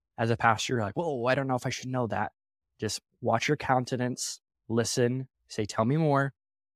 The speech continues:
and learn. But a person who doesn't have trust and safety in that room, and it's usually one or two people in that whole room that nobody trusts, and get 'em out of that room,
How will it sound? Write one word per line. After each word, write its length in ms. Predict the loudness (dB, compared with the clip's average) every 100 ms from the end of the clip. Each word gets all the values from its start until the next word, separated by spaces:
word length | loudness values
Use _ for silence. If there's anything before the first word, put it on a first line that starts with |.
| -8
and 140 | -2 0
learn. 260 | 0 -4 -12 _ _ _
But 100 | -8
a 20 | -2
person 400 | -2 0 -2 -2
who 120 | 0
doesn't 260 | 0 0
have 120 | -2 0
trust 300 | 2 2 0
and 80 |
safety 300 | -2 -2 0
in 60 | -2
that 200 | -2 -4
room, 240 | -4 -2 -2
and 100 | 0
it's 100 | 0
usually 260 | 0 -2
one 160 | 0 -2
or 80 | -2
two 120 | -4
people 280 | -2 0 2
in 60 |
that 100 | 2
whole 280 | -2 -2 2
room 220 | 4 4
that 140 | 2 0
nobody 260 | -2 -2
trusts, 460 | 2 2 2 -2 -6 _ _ _
and 100 | -4
get 140 | 0 2
'em 100 | 4
out 120 | 2
of 80 | 0
that 180 | -2
room, 220 | -4 -6